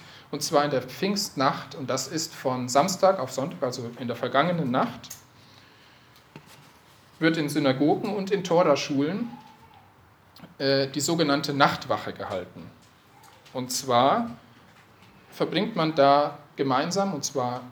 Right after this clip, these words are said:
in Zweier, zu zweit, vor allem die Männer zu zweit, ähm, die Nacht über dem Wort Gottes und sie diskutieren und lehr-, lernen aus dem Wort Gottes, die ganze Nacht durch. Es wird,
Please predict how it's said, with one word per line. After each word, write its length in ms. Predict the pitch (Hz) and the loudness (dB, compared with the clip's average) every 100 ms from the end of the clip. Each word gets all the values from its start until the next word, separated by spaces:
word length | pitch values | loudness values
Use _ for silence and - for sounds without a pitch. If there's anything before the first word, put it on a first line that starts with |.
| - | -20
in 80 | 131 | -10
Zweier, 580 | - - 135 160 180 180 - - - _ - - | -6 2 4 4 2 -2 -14 -20 -20 _ -20 -12
zu 140 | - | -8
zweit, 500 | 135 - 123 143 - - - | -4 0 0 0 -2 -12 -20
vor 200 | - 127 | -8 -6
allem 100 | 131 | -4
die 80 | 131 | -4
Männer 260 | 135 160 170 | -2 -2 -2
zu 140 | 135 | -6
zweit, 480 | 143 135 147 - - - - - - - _ - | 2 6 6 4 -8 -18 -20 -20 -20 -20 _ -10
ähm, 480 | - 135 139 135 147 - - - - - _ | 0 2 2 -2 -6 -10 -20 -20 -20 -20 _
die 60 | 135 | -2
Nacht 400 | 135 156 - - | 2 0 -2 -10
über 240 | 196 190 180 | -2 0 2
dem 220 | 139 131 | 0 0
Wort 240 | 120 120 | 0 0
Gottes 520 | 123 123 135 - - - | -2 -2 -2 -4 -6 -10
und 120 | 147 | -10
sie 100 | 135 | -8
diskutieren 920 | 143 143 - - - 165 180 190 190 202 - | -4 -4 -4 -6 -4 -2 -2 -2 -4 -8 -4
und 320 | 131 135 135 | -4 -4 -2
lehr-, 340 | 127 127 131 - | 0 0 -2 -4
lernen 420 | 123 120 117 101 - | -4 -2 -4 -8 -12
aus 160 | 131 120 | -14 -12
dem 180 | 123 117 | -10 -8
Wort 180 | 110 - | -8 -8
Gottes, 440 | 101 - 107 - | -10 -10 -12 -10
die 80 | 131 | -2
ganze 280 | 139 151 143 | 0 0 -2
Nacht 300 | 117 - 113 | -4 -6 -10
durch. 220 | 107 - | -10 -8
Es 100 | - | -4
wird, 240 | 156 - | -4 -4